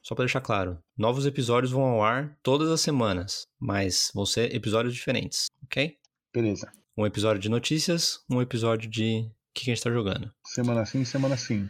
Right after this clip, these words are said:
Speaker 1: Semana sim, semana sim, pois é,
Speaker 2: Beleza.
Speaker 1: pois é. Eu até talvez vou, vou, vou mudar o nome do, tô, tava pensando como é que eu vou colocar,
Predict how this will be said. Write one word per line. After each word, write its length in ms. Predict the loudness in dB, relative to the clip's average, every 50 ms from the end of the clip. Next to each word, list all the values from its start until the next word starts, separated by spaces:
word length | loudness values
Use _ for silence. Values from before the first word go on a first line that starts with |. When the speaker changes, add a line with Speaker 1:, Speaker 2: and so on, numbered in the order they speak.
| -8 _ -20 _
Speaker 1:
Semana 440 | -8 -6 -2 0 2 2 4 2 2
sim, 160 | 2 0 0
semana 400 | 0 0 0 2 2 4 4 4
sim, 480 | 4 2 2 2 2 4 4 2 2 2
pois 240 | 0 0 0 2 2
é, 220 | 2 2 2 0 0
Speaker 2:
Beleza. 240 | -2 -4 -4 -4 -4
Speaker 1:
pois 160 | -2 -2 -2
é. 160 | -2 -4 -4 -6 -10 -18 _ _ _ -14 -2
Eu 100 | 2 2 4
até 120 | 4 4
talvez 440 | 4 4 2 0 4 4 2 2 4
vou, 280 | 4 2 2 2 2 2
vou, 320 | 0 2 4 4 4 2
vou 120 | 2 2
mudar 280 | 2 2 2 4 4 4
o 60 | 4
nome 340 | 4 4 2 2 2 2 0
do, 600 | -2 0 0 0 0 0 0 0 -2 -2 -4 -6 -10 -6
tô, 160 | -4 -4 -4
tava 220 | 0 2 2 2 2
pensando 340 | 0 -2 0 0 -2 -2
como 140 | 0 0 -2
é 40 | 0
que 80 | 0 -2
eu 40 |
vou 100 | -4 -4
colocar, 580 | -4 -2 0 0 0 -2 -2 -2 -2 -2 -2 -6